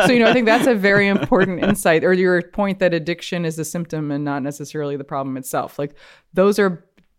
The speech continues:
deep thoughts, like, all caps, right? And I think it's very interesting than just making some simple changes to how you interact with your phone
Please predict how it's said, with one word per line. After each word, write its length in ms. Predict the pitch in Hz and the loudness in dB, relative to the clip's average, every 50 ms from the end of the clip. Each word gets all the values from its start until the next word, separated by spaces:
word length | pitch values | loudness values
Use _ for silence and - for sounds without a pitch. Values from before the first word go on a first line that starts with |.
| 143 131 | -16 -6
deep 260 | - 190 208 214 196 | -2 -2 0 -2 -2
thoughts, 460 | - - 196 202 180 135 - - - | 0 2 2 4 4 2 0 -2 -2
like, 160 | 160 156 - - | -2 -2 0 2
all 200 | - 170 170 160 | 2 2 2 0
caps, 460 | 170 - 180 156 147 - - - - | -2 -2 -2 -2 -2 -4 -4 -6 -4
right? 180 | 156 151 175 - | -4 -2 -4 -4
And 80 | - 165 | -6 -6
I 40 | 156 | -6
think 200 | - 175 165 175 | -6 -6 -6 -8
it's 100 | 165 175 | -6 -4
very 300 | 156 156 160 170 160 156 | -2 0 0 0 -2 -4
interesting 480 | 156 - 170 156 - - 170 156 151 | -6 -8 -10 -10 -8 -8 -6 -6 -4
than 160 | 147 147 147 | -4 -4 -4
just 340 | 139 156 151 143 - - - | -2 -4 -4 -4 -6 -8 -8
making 340 | 170 170 151 - 170 160 151 | -6 -6 -4 -4 -4 -6 -6
some 200 | 139 - 156 151 | -4 -4 -4 -6
simple 340 | 147 - 180 156 - 151 143 | -6 -6 -6 -6 -6 -6 -6
changes 400 | - - 147 151 143 - 151 143 | -6 -6 -6 -6 -6 -8 -10 -10
to 120 | - 151 - | -10 -8 -8
how 60 | 156 | -6
you 140 | 147 139 139 | -6 -6 -6
interact 300 | 135 - - 135 135 - | -6 -6 -8 -8 -8 -10
with 100 | 160 - | -12 -10
your 100 | 143 139 | -10 -10
phone 440 | 135 - 156 151 143 139 139 135 | -8 -6 -6 -4 -4 -4 -4 -6